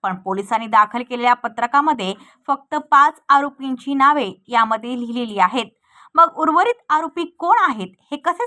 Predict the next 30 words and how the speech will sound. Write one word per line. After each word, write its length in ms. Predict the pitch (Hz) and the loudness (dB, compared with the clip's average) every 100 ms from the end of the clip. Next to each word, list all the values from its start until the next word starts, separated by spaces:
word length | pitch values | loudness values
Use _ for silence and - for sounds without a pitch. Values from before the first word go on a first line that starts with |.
| 480 | -6
समजणार 560 | 294 285 294 262 180 190 _ _ - | 0 0 0 2 2 2 _ _ -10
की 80 | 320 | -6
त्यांना 400 | 302 294 285 311 311 - | -4 2 4 4 0 -4
पडद्याखाली 520 | 262 254 320 339 311 | -2 2 2 2 -6
का 300 | - - 190 | 0 2 4
टाकले 360 | - - 277 | 0 -2 -4
जात 200 | 277 254 254 | 2 2 2
आहे 320 | 233 254 185 - - | 0 -2 -6 -10 -16
असा 200 | 226 220 | -6 -4
प्रश्न 320 | 196 262 277 | -4 -8 -8
उपस्थित 440 | 220 196 196 - 233 - | -10 -8 -12 -14 -20 -10
केला 220 | 208 190 | 0 2
जात 180 | 202 202 - | 2 0 0
आहे. 380 | 196 247 - _ _ _ _ - - | -2 -4 -10 _ _ _ _ -20 0
या 100 | 208 | 2
प्रकरणात 560 | - 196 262 269 247 208 _ - _ | 2 -2 -2 2 2 2 _ -20 _
पनवेल 300 | 302 277 269 | 0 0 2
वार्ताने 520 | 254 240 240 254 254 | 4 4 2 -4 -6
संपर्क 440 | 262 254 214 233 240 240 | -2 -2 -2 -4 -4 -8
केला 160 | 233 233 | 2 4
असता 340 | 226 - 254 - | 4 0 -2 -2
इतर 340 | 262 - 285 | -12 -8 -6
पंधरा 440 | 285 269 240 233 269 | -4 -6 -4 0 -2
ते 160 | 269 | -2
वीस 300 | 240 226 269 - | -8 -8 -8 0
जण 160 | 240 202 _ _ - | 0 0 _ _ -10
हे 80 | 269 | -8
तपासावर 680 | - 269 269 311 403 370 | -6 0 2 2 2 0
निष्पन्न 480 | 320 294 - 294 302 285 | -2 -6 -4 -2 0 0
होतील 340 | 320 262 | -4 -6